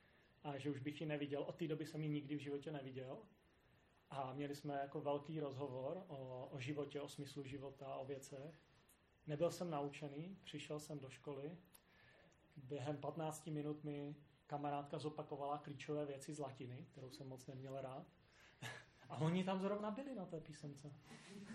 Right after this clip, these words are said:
A já jsem dostal dvojku. Já jsem si ji nezasloužil. Já jsem měl prostě na-, neuměl jsem to na dvojku. A někdy prostě člověk zakouší nadpřirozené věci. Když jsem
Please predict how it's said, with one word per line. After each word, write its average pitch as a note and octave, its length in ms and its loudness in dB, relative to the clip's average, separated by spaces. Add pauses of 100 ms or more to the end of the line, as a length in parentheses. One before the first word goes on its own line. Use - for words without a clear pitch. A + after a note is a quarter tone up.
A E3 40 2
já E3 100 6
jsem A#3 160 2
dostal A3+ 280 4
dvojku. A3+ 420 2 (1300)
Já D#3+ 120 4
jsem B3 180 0
si A#3 120 2
ji G3+ 60 6
nezasloužil. D3 600 4 (1300)
Já D3 140 2
jsem F3+ 240 4
měl F3 280 8 (340)
prostě E3+ 440 0
na-, D#3 180 2
neuměl G#3+ 360 4
jsem F3 160 0
to F3 120 0
na D#3 100 4
dvojku. D3 400 0 (1040)
A D3 640 6 (180)
někdy E3+ 380 0
prostě D3+ 600 -2
člověk D3 320 0
zakouší C#3+ 480 -4
nadpřirozené B2+ 600 -6
věci. A#2+ 440 -10
Když C#3+ 120 -8
jsem C#3+ 240 -2